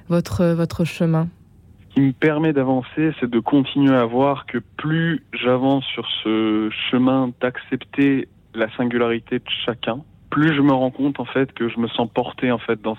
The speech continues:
Speaker 2: cette quête-là d'amour inconditionnel. Parce que l'amour inconditionnel, pour moi,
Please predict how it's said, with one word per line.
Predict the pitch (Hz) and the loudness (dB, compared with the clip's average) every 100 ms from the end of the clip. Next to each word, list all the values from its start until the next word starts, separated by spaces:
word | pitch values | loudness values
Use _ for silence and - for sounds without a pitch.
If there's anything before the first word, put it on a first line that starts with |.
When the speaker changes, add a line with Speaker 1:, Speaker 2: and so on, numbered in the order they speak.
| - | -4
Speaker 2:
cette | 143 - | -6 -4
quête-là | - 135 - - - - 110 117 120 - | 0 0 0 -20 -20 -6 0 2 2 -2
d'amour | 113 123 123 117 | 0 2 2 2
inconditionnel. | 107 113 - 110 110 107 | -4 -8 -6 -4 -2 -4
Parce | 104 | -6
que | - | 0
l'amour | 107 113 113 | 2 2 0
inconditionnel, | 117 110 - 127 127 | -2 -6 -2 0 0
pour | 104 | -2
moi, | 117 | 0